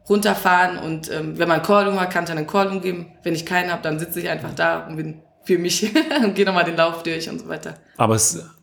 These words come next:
Speaker 2: ist es bei dir auch so, dass die Aufwärmphase immer genau gleich lang dauert? Bei
Speaker 1: Ja.
Speaker 2: mir war es wirklich so, äh, fast auf die Minute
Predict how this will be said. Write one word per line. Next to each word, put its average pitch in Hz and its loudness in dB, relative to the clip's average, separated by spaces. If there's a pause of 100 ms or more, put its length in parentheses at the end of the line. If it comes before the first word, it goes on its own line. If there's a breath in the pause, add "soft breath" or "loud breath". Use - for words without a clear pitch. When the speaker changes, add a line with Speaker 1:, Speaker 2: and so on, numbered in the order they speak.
(180)
Speaker 2:
ist 143 2
es 135 0
bei 113 4
dir 110 2
auch 135 0
so, 147 0
dass 123 2
die 110 2
Aufwärmphase 120 0
immer 127 2
genau 107 4
gleich 120 0
lang 131 -2
dauert? 135 0
Bei - 4
Speaker 1:
Ja. 110 6
Speaker 2:
mir 123 6
war 113 6
es 113 2
wirklich 113 -2
so, 117 4
äh, 107 -2 (140)
fast - 0
auf 117 0
die 117 2
Minute 123 4